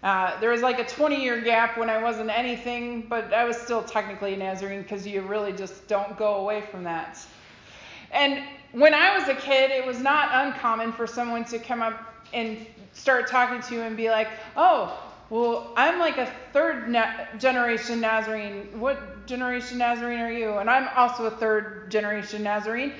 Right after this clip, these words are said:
There are people who are fourth and fifth generation Nazarenes. And so it's not uncommon for people to talk about themselves having been in the denomination for that long. Many people do that as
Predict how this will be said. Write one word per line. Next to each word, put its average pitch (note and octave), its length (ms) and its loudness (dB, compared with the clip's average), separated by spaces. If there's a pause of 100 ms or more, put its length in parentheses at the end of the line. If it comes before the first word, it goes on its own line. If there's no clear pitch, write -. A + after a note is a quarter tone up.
(180)
There C#4+ 180 10
are C4+ 100 4
people C4+ 320 0
who B3+ 140 -2
are A3+ 300 4
fourth A#3 320 -2
and G#3+ 120 -8
fifth A#3+ 360 -4
generation A3+ 500 -4
Nazarenes. G#3 680 -6 (240)
And C#4 180 -2
so C#4 460 6
it's - 240 -10
not C#4 320 2
uncommon B3+ 580 0
for A3+ 160 -6
people A#3+ 400 -6
to A#3 180 -10
talk C#4+ 380 0
about A3+ 320 2
themselves A3+ 480 -2
having A3+ 400 -2
been A#3 320 -4
in A3 340 -8
the G#3+ 60 -6
denomination G#3+ 720 -4
for G#3+ 220 -8
that G3+ 240 -2
long. F#3+ 360 -2 (300)
Many F4+ 220 4
people D4+ 340 2
do D4 200 -2
that D4+ 340 2
as C4 180 2